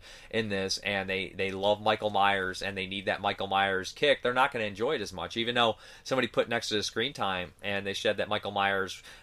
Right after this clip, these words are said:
was in the original Halloween only, like, a minute less than this one, or something, a minute more, but this one's twenty minutes longer, so it matched up or whatever, but still, it's, and then the, the credits, so it's not too far off. Michael Myers appears in the original almost as much as this one,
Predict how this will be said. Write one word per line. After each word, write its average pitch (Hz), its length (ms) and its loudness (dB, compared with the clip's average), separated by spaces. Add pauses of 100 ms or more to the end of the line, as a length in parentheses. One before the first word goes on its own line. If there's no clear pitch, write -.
(120)
was 107 180 0
in 104 80 -4
the 101 80 -4
original 95 320 -2
Halloween 98 480 0
only, 92 240 -4
like, 90 240 -2
a 92 60 -4
minute 92 340 -6
less 98 280 2
than 92 180 -8
this - 240 -2
one, 90 240 -2
or 92 60 -6
something, 101 300 -4
a 98 60 -4
minute 98 220 -4
more, 113 320 2 (240)
but 117 160 2
this 110 160 -2
one's 107 160 -6
twenty 98 220 -2
minutes 92 200 -6
longer, 131 320 2
so 123 140 2
it 135 120 2
matched 127 320 6
up 135 140 6
or 110 40 -4
whatever, 110 280 4
but 107 160 -4
still, 131 280 4
it's, - 380 -2
and 110 220 0
then 104 120 0
the, 104 60 -4
the 95 100 -12
credits, 139 360 4
so 131 160 4 (180)
it's - 160 -2
not 160 220 6
too 147 140 -2
far 107 260 6
off. 85 180 4
Michael 123 260 2
Myers 123 300 4
appears 110 360 -2
in 104 80 -8
the 98 100 -8
original 98 520 -4
almost 107 300 -2
as 90 120 -14
much 95 180 -6
as 87 100 -12
this 143 200 -2
one, - 120 -4